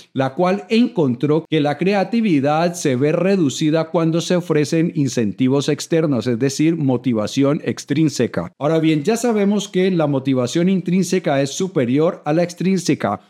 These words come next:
Por lo tanto, nos vamos a concentrar en la motivación intrínseca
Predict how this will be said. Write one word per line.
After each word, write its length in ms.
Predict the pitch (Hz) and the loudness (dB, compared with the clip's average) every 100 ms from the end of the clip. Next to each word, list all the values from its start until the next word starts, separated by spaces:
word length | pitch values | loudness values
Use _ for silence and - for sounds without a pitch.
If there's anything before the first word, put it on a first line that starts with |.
| _ | _
Por 220 | - 226 220 | -2 0 2
lo 160 | 156 | 0
tanto, 320 | - 156 165 | 0 -2 0
nos 160 | 160 127 | 0 0
vamos 380 | 127 135 151 151 | 0 0 -2 -2
a 200 | 156 127 | -2 -2
concentrar 920 | 151 127 - 104 95 123 131 147 - - | -2 0 0 -4 -2 -2 -2 -2 -4 -2
en 320 | 131 147 147 | 0 2 0
la 100 | 123 | 0
motivación 800 | 110 104 110 104 101 127 131 160 | 0 -2 -2 -2 -4 0 0 0
intrínseca 840 | - 151 - 147 170 - 113 - | -2 -4 -2 0 0 0 -2 -4